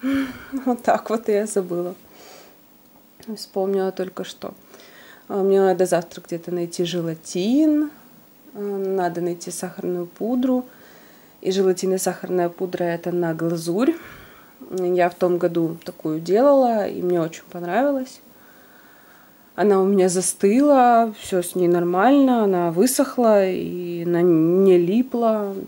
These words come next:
М, и причем, когда нарезаешь, она не крошилась, то есть и прям идеальная была глазурь. Сам себя не похвалишь. <laughs> Вот, надеюсь, в этот раз у меня тоже получится. Вот надо желатин, сахарную пудру.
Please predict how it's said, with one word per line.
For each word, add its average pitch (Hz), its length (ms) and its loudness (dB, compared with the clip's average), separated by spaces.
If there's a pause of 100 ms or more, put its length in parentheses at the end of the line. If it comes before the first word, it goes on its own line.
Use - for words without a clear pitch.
(140)
М, 175 460 -4
и 190 320 -2
причем, 180 420 -4
когда 175 260 -2
нарезаешь, 180 760 0
она 175 140 -2
не 175 140 0
крошилась, 202 720 -2
то - 120 -18
есть - 180 -16
и - 40 -16
прям 165 340 -6
идеальная 165 500 -6
была 175 260 -6
глазурь. 190 460 2 (880)
Сам 165 220 -10
себя 175 220 -8
не 180 100 -2
похвалишь. 190 600 0 (280)
<laughs> 320 80 -2 (800)
Вот, - 460 -14
надеюсь, 170 400 -2
в - 60 -4
этот 175 260 -4
раз 165 280 -2
у 185 40 -8
меня 185 180 -2
тоже 170 260 -4
получится. 196 720 -2 (1120)
Вот 220 280 -4
надо 180 320 0
желатин, 185 540 -4
сахарную 185 560 -8
пудру. 277 580 -2